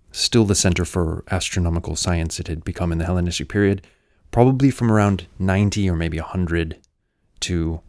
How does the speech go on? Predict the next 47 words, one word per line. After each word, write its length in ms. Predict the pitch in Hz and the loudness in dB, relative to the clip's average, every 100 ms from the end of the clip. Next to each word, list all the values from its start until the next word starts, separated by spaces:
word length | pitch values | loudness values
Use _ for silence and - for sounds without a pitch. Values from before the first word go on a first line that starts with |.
| - | -8
one 180 | - 90 | -2 -2
sixty-eight 580 | 82 85 - 78 71 58 _ - | -2 -6 -6 -6 -6 -8 _ -18
C 380 | - - - 50 | -8 -6 -6 -8
E. 240 | - 50 - - - | -10 -12 -14 -18 -2
We're 80 | 107 | 2
not 160 | 117 | 4
sure 220 | - 104 85 | 2 0 0
exactly 420 | 85 90 87 92 | 0 0 0 -2
about 160 | 85 | -6
the 80 | - | -6
dates, 240 | - - - | -6 -6 -6
but 120 | - | -4
we 100 | 101 | -2
have 100 | 95 | 0
a 60 | |
pretty 240 | 110 156 113 | 0 2 0
good 180 | - 67 | -2 -6
rough 180 | - | -8
idea. 300 | - - - - - - - - - | -10 -12 -14 -16 -20 -18 -16 -10 2
Now, 100 | 113 | 2
the 80 | 104 | 4
first 320 | - 180 - | 4 4 4
thing 140 | 131 | 2
to 80 | 101 | 4
make 160 | 98 - | 0 -2
clear 380 | - 90 - - _ _ _ _ _ _ _ - | -6 -6 -6 -10 _ _ _ _ _ _ _ 0
is 100 | 104 | 4
that 140 | 120 | 4
Ptolemy 320 | - 135 139 | 4 6 6
has 200 | 113 110 | 6 4
nothing 540 | 101 98 101 104 95 85 _ _ | 4 2 4 2 2 0 _ _
to 140 | - | -4
do 240 | 90 85 82 | 0 0 -2
with 440 | 78 87 80 - - - | -2 -4 -4 -6 -18 -10
the 280 | 87 95 78 - | -4 -2 -2 -4
Ptolemies. 880 | - - 120 85 78 95 110 - - - _ _ _ - | -4 0 2 2 -2 -8 -8 -8 -8 -12 _ _ _ -10
These 420 | 95 104 127 113 | -4 2 2 4
were 140 | 104 | 4
the 100 | 95 | 4
reigning 380 | 90 92 92 92 | 4 4 4 4
dynasty 340 | 87 90 - 90 | 2 0 -2 -4
of 80 | |
the 60 | 78 | -4
Hellenistic 480 | 90 87 80 - - | -2 -2 -2 -4 -10
Kingdom 320 | - 87 80 | -6 -4 -4
of 100 | 80 | -4
Egypt 460 | 87 82 76 - | -4 -4 -6 -6